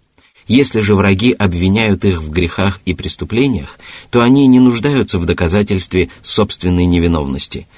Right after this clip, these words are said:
поскольку сам факт их пророческой миссии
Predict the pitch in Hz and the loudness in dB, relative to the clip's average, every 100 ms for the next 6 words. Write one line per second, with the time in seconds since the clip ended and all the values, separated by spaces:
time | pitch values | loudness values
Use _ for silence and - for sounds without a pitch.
0 | - - - - 104 98 101 - 98 90 | -20 -6 -4 0 0 0 0 2 0 0
1 | 104 101 - - 92 - 90 87 85 - | -2 -2 -4 -4 -4 -2 -2 0 0 -2
2 | - 76 82 104 - 82 69 | -6 -4 -2 0 -2 -2 -8